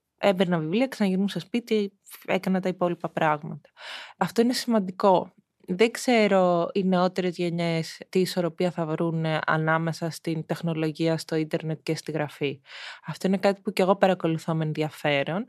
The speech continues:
Όπως περιμένω με ενδιαφέρον να δω από τις νεότερες γενιές, δηλαδή αυτό που θα λέμε είκοσι και μετά, σιγά σιγά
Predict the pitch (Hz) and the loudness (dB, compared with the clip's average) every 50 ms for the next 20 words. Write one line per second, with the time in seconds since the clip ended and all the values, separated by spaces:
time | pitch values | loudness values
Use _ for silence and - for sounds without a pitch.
0 | - - - - - - _ - 214 - 233 220 - _ 226 220 208 202 208 214 | -10 -14 -14 -14 -16 -4 _ 0 2 2 2 0 2 _ 2 4 4 4 4 4
1 | 220 233 220 220 214 202 202 202 190 - - 208 202 208 208 208 208 202 202 196 | 4 4 4 4 4 4 2 0 -2 2 2 2 4 4 4 4 2 2 2 2
2 | 196 190 185 180 185 190 190 190 196 196 196 190 185 185 180 175 - - - 165 | 2 2 0 2 4 6 6 6 6 6 6 6 4 4 4 2 2 0 0 0
3 | - 165 165 - - - - 170 165 165 170 175 - 202 - 170 160 160 160 156 | -2 -6 -6 -6 -12 -6 -2 2 4 4 4 4 2 -2 -2 -2 -2 -2 -4 -2
4 | 156 151 156 - 165 156 147 - 160 156 - - 165 - - - - 160 160 165 | -2 -4 -4 -2 -4 -4 -2 -4 -6 -6 -6 -12 -14 -14 -14 -10 -6 -4 -2 -2
5 | 165 165 156 165 165 - 170 - - - _ - 160 160 160 156 - - 196 226 | -2 -2 -2 -4 -4 -8 -10 -10 -10 -14 _ -10 -8 -6 -6 -6 0 2 2 2
6 | 233 - - 202 196 202 208 208 - - 190 - 202 202 202 202 202 202 | 2 0 -2 2 4 4 4 2 0 -6 2 4 4 6 6 6 4 4